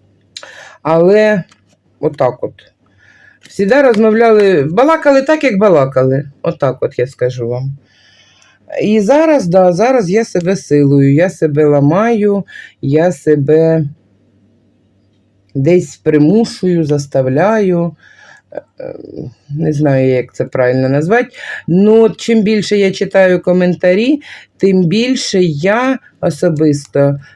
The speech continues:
е, понімаю, що я, навірно, зря це роблю.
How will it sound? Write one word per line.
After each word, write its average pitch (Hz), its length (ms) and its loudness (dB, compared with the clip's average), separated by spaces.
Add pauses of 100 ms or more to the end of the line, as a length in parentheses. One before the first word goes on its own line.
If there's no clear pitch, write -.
(140)
е, - 200 -4
понімаю, 185 640 2
що 165 600 0
я, 170 200 0
навірно, 165 580 0
зря 160 260 -2
це 147 220 -6
роблю. 113 600 -4